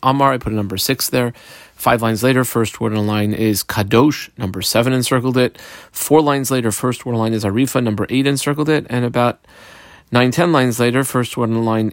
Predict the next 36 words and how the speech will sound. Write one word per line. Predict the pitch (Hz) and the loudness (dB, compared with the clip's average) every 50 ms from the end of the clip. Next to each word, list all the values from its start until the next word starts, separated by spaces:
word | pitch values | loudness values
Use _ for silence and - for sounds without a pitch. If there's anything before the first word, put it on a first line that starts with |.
| - _ | -6 _
is, | - 120 113 107 101 87 78 - - - - _ _ _ _ _ _ _ - | -2 0 2 2 0 -2 -4 -6 -6 -8 -10 _ _ _ _ _ _ _ -4
uh, | 101 101 98 98 98 101 | -2 -2 0 0 -2 -2
Be'azara. | 101 110 107 90 98 113 110 147 165 175 151 127 123 131 139 - _ _ | -2 0 2 2 2 2 4 4 4 4 4 2 0 -2 -4 -10 _ _
I | - 113 110 107 | -6 -4 -4 -2
put | 104 - - 104 | -4 -4 -6 -4
a | |
number | 101 101 98 98 | -4 -4 -2 -2
nine | 101 113 117 123 127 | -2 0 0 0 0
there | 131 123 | 0 0
and | 123 120 | 0 0
circled | - 131 123 - 131 131 | -2 -4 -2 -2 -2 -2
it. | 113 | 0
Those | 127 131 127 120 | 0 -2 -2 -2
are | 120 | -2
gonna | 127 127 131 | -4 -4 -2
be | 131 156 156 156 | -2 0 -2 -2
the, | 147 156 131 127 127 127 120 - - - - - - _ - | -2 0 0 0 0 0 -2 -4 -10 -20 -20 -20 -20 _ -12
uh, | 131 113 110 107 107 104 101 104 104 90 73 76 - | -8 -6 -4 -4 -4 -6 -6 -6 -8 -8 -10 -12 -6
cases | - 135 127 117 - 110 - | -4 -4 -4 -2 -4 -8 -8
four | - - 127 123 117 | -6 -4 -4 -4 -4
through | - - - 131 127 | -4 -4 -2 -2 0
nine | 143 170 180 156 139 139 139 139 - - _ _ _ _ | 2 2 2 4 2 2 0 -4 -8 -12 _ _ _ _
that | - 131 | -12 -8
the | 120 113 | -6 -4
Mishnah | 117 104 101 113 110 | -4 -4 -4 -4 -4
mentioned. | 104 87 78 - - - - - _ - - - - - _ | -4 -4 -6 -10 -14 -18 -18 -20 _ -20 -20 -20 -20 -20 _
So | - - 120 120 | -6 -4 -2 -2
here's | 117 127 131 117 - | 0 -2 -2 -4 -4
case | - 127 113 - | -4 -6 -4 -4
number | 120 110 104 107 | -4 -2 -2 -4
four. | 101 - - - - - - - - - - - | -4 -4 -8 -12 -12 -12 -16 -16 -18 -18 -16 -14
Uh, | - - 50 50 50 50 - - 52 - | -12 -12 -10 -10 -10 -10 -10 -12 -12 -12
Be'egla | - - 120 165 175 185 185 175 | -6 -2 -2 0 2 2 2 4
Rufa, | 156 147 160 165 160 - 196 185 185 180 - - - - - - _ - | 6 6 6 6 6 2 2 2 2 0 -6 -16 -20 -20 -20 -20 _ -6
a | 107 | -2
man | 113 131 143 147 147 147 147 151 | 0 2 2 2 2 0 -4 -10